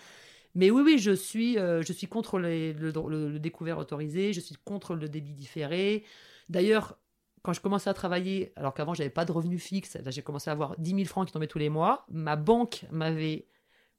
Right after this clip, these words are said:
euh, envoyé un cou-, courrier me disant que dorénavant, j'avais le droit à six mille francs de découvert autorisé. Et je leur avais envoyé une lettre.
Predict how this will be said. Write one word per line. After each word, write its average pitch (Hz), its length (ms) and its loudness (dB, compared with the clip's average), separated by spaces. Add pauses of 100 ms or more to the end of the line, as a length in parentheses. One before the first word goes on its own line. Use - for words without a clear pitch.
(160)
euh, 135 180 -4
envoyé 185 300 2
un 170 140 0
cou-, 160 240 -8
courrier 196 340 -2
me 180 100 -2
disant 170 140 -4
que 180 100 -2
dorénavant, 185 440 0
j'avais 160 160 0
le 151 40 -2
droit 160 160 0
à 160 60 2
six - 200 -4
mille 254 160 2
francs 208 240 -4
de 190 40 -2
découvert 160 260 -6
autorisé. 143 480 -6 (320)
Et 151 40 -10
je 123 60 -4
leur 160 120 4
avais 160 120 4
envoyé 240 320 6
une 226 100 6
lettre. 196 420 -2